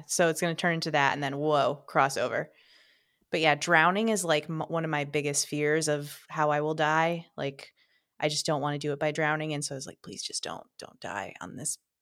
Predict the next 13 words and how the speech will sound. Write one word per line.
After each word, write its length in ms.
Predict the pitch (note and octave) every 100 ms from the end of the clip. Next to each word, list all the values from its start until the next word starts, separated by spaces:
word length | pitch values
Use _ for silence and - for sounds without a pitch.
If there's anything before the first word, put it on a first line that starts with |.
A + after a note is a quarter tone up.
| C4
in 160 | - E3
this 140 | E3
giant 300 | - - - D2
ocean 400 | G2+ - F#2 -
and 140 | D#3
drown 400 | - C3+ A#2 D#3+
and 160 | - E3
that 200 | C#3+ -
be 80 | D3+
the 140 | C#3+
end 140 | C#3 D3
of 60 |
it." 220 | D#3 D3+